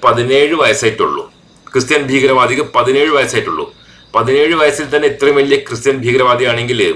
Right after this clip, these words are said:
മൂപ്പര് ഒരു പതിനെട്ട് വയസ്സായ എന്തായിരിക്കും സ്ഥിതി? ഈ ഫോട്ടോയിൽ കാണുന്ന ക്രിസ്ത്യൻ ഭീകരവാദി മൂപ്പരെ കണ്ടാൽ തന്നെ എന്ത് രൂപത്തിലുള്ള ഒരു വ്യക്തിയാണെന്ന് നിങ്ങൾക്ക് തന്നെ മനസ്സിലാവും. പതിനേഴ് വയസ്സായിട്ടുള്ളൂ എന്നുള്ളത് കൊണ്ട് അയാളുടെ പേര് പുറത്തേക്ക് വിട്ടില്ല ഈ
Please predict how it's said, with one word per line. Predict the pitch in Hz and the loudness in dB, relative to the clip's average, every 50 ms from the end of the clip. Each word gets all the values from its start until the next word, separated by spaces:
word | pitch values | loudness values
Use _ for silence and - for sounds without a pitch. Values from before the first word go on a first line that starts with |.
| - | -4
മൂപ്പര് | 95 110 101 120 123 | -6 -8 -4 0 0
ഒരു | 127 123 117 117 | 0 0 0 0
പതിനെട്ട് | 113 107 113 120 123 117 147 | -2 -2 0 -2 -4 -2 0
വയസ്സായ | 147 135 120 123 131 | 0 0 2 0 -2
എന്തായിരിക്കും | 127 127 113 120 120 120 120 117 | -2 -2 -2 -4 -4 -4 -4 -6
സ്ഥിതി? | - 107 101 107 107 - - - - _ _ _ _ _ - | -6 -8 -8 -8 -10 -10 -14 -20 -20 _ _ _ _ _ -4
ഈ | 139 156 | -4 -4
ഫോട്ടോയിൽ | - - 139 131 127 127 143 139 147 147 131 | 0 0 2 2 2 2 2 0 0 2 2
കാണുന്ന | 139 131 131 135 135 135 | 2 2 2 2 0 -2
ക്രിസ്ത്യൻ | 135 - 123 113 113 131 143 139 | -2 -2 -6 -6 -4 -4 -4 -4
ഭീകരവാദി | 127 117 117 117 117 117 113 107 107 | -2 -2 0 2 2 2 2 0 -2
മൂപ്പരെ | 107 110 123 131 | -6 -4 -4 -4
കണ്ടാൽ | 131 - 120 123 127 131 135 139 139 147 | 0 0 -2 -2 0 0 0 0 0 0
തന്നെ | 156 156 156 156 156 143 - - - - - 113 131 | -4 -4 -4 -4 -4 -4 -6 -12 -16 -8 0 2 2
എന്ത് | 135 143 156 160 170 165 147 | 2 2 2 0 0 0 2
രൂപത്തിലുള്ള | 143 139 135 139 135 147 143 139 139 139 139 139 - | 0 2 2 0 0 0 0 0 2 2 0 0 0
ഒരു | - 131 131 139 143 143 139 - | 0 0 2 4 4 2 2 0
വ്യക്തിയാണെന്ന് | 113 113 113 - - 139 131 131 139 143 143 135 | -2 -2 -2 -2 -2 0 0 2 0 0 0 0
നിങ്ങൾക്ക് | 123 120 120 113 131 | 0 -2 -2 -2 -2
തന്നെ | 123 135 135 139 | 0 0 0 2
മനസ്സിലാവും. | - 113 104 - 110 98 82 71 - - _ _ - | 0 0 0 0 -2 -2 -2 -2 -6 -12 _ _ -2
പതിനേഴ് | 120 123 131 139 147 151 170 | 0 2 2 2 2 2 2
വയസ്സായിട്ടുള്ളൂ | 160 147 139 135 135 147 143 135 147 151 143 143 143 135 | 2 2 2 0 0 0 -2 -2 0 0 2 4 4 4
എന്നുള്ളത് | 131 135 135 139 139 | 4 4 2 2 2
കൊണ്ട് | 143 135 131 143 147 170 135 - - - _ _ _ _ - _ - | 2 2 0 2 0 0 0 0 -4 -10 _ _ _ _ -20 _ -6
അയാളുടെ | 104 117 120 120 127 135 | -2 -2 -2 0 0 -2
പേര് | - - - 139 143 147 151 160 170 175 | -4 -2 -4 -2 0 0 0 2 0 0
പുറത്തേക്ക് | - - 135 120 147 - - 120 117 120 | 0 0 0 0 0 0 -2 -2 0 2
വിട്ടില്ല | 127 117 101 85 - 87 82 80 - - - - - - _ _ _ - | 2 2 2 0 -2 -4 -4 -4 -6 -8 -14 -20 -20 -20 _ _ _ -12
ഈ | 110 110 110 110 101 | -8 -6 -6 -6 -6